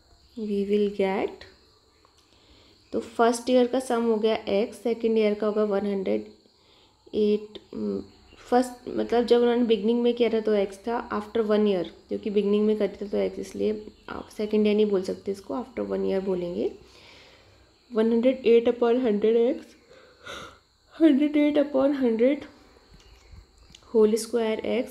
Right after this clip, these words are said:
and so on till जो seventeenth year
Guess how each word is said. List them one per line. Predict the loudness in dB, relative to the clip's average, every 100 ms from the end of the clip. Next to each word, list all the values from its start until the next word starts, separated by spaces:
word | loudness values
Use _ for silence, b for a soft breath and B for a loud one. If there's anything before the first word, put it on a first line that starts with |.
| -10 -6
and | -4 -4 -6 -16 _ _ -6
so | 0 0 0 0
on | -4 -4 0
till | 2 0 -4 -18 _ _ _ _ _ _ _ _ _ -20 _ _ _ _ _ -20 _ _ b b b b b _ _ _ _ _ _ _ _ -8 2
जो | 4
seventeenth | 4 4 2 2 2 4 4
year | 4 2 -2